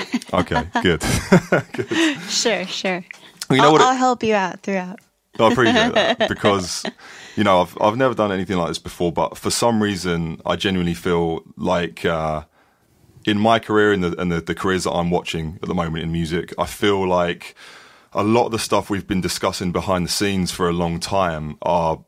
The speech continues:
Speaker 2: kind of really, really relevant to a lot of people. Um,
Speaker 1: Mm. Yeah.
Speaker 2: the way I feel at the moment,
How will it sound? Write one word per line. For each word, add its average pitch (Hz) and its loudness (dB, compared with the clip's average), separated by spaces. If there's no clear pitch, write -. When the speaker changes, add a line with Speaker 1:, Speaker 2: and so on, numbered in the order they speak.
Speaker 2:
kind 147 -2
of 165 -2
really, 127 0
really 98 0
relevant 82 -4
to 82 -2
a 82 -4
lot 85 0
of - -10
people. 80 -4
Um, 80 -2
Speaker 1:
Mm. 185 -2
Yeah. 180 -4
Speaker 2:
the 98 -2
way 107 2
I 104 4
feel 95 -2
at 85 -2
the 90 -4
moment, 104 2